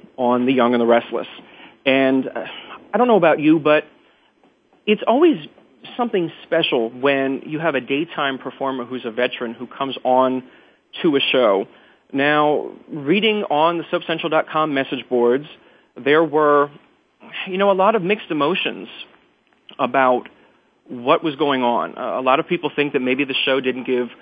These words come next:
William Russ, uh, enough time to really make the role his own. So, you know, it, it certainly is a difficult position, I think, for any actor to be in when their role is recast.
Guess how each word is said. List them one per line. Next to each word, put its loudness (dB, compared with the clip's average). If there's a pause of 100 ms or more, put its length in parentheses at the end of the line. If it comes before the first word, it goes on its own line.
(280)
William -2
Russ, 2 (260)
uh, 0
enough -4 (180)
time 0 (100)
to -4
really 2
make -2
the -2
role 4
his -8 (120)
own. 0 (840)
So, 4 (680)
you 2
know, 4
it, 4
it 2 (100)
certainly 0
is 0
a -2
difficult -2
position, -6
I -8
think, -8
for -4
any 0
actor -2 (460)
to -4
be -2
in -6 (420)
when -4
their 0
role 0
is -6
recast. -2